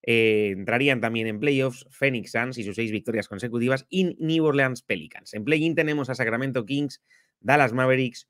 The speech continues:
Los Ángeles Lakers y Utah Jazz. Sin postemporada, Houston Rockets, Golden State Warriors, que llevan una semana sin jugar,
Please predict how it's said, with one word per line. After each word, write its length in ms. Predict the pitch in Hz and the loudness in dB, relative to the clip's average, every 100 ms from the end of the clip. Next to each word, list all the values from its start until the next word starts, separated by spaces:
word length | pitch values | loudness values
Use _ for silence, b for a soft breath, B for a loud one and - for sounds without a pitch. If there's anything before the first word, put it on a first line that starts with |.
| _ | _
Los 220 | - 185 160 | 0 2 2
Ángeles 400 | 147 123 127 110 | 2 0 0 0
Lakers 460 | 113 98 131 131 _ | -2 -2 -6 -6 _
y 240 | 202 214 _ | -4 -4 _
Utah 480 | 131 160 151 160 - _ _ _ | -2 0 2 -2 -2 _ _ _
Jazz. 580 | 101 120 - - - - _ _ _ _ _ | -2 -2 -2 -10 -12 -20 _ _ _ _ _
Sin 280 | - 147 131 | -4 -2 2
postemporada, 720 | 139 - 131 123 143 160 160 | 0 2 0 2 4 4 2
Houston 520 | 139 180 180 143 123 | 0 -2 0 0 0
Rockets, 600 | 135 139 143 143 - - | 0 0 -2 -4 -6 -16
Golden 400 | 110 143 180 156 | -4 0 2 0
State 340 | 127 - 139 110 | -2 -2 -4 -2
Warriors, 500 | 104 123 120 120 117 | -2 0 0 -2 -4
que 100 | 113 | -2
llevan 180 | 135 123 | -2 -2
una 140 | 123 | -4
semana 340 | 110 104 113 95 | -6 -6 -6 -6
sin 200 | 123 113 | -8 -8
jugar, 480 | - 95 113 120 | -8 -4 -2 -2